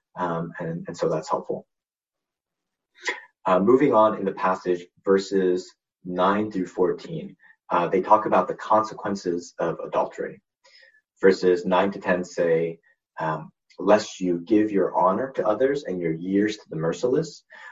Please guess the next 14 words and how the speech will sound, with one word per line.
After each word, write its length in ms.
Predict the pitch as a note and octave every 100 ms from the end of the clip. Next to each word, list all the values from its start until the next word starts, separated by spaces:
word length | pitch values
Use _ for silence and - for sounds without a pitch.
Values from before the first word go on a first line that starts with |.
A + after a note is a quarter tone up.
| -
lest 240 | - - -
strangers 560 | - G2 A2+ A#2+ A#2+
take 200 | - G#2
their 140 | E3+ E3
fill 560 | - - A2+ B2+ C#3
of 180 | - G2
your 120 | F2
strength 560 | - - F2 F#2+ D#3+ - _ _ -
and 100 | F#2+
your 160 | E2+
labors 480 | D#2+ E2+ G2 G2 G2
go 240 | - E2+ E2+
to 120 |
the 80 | -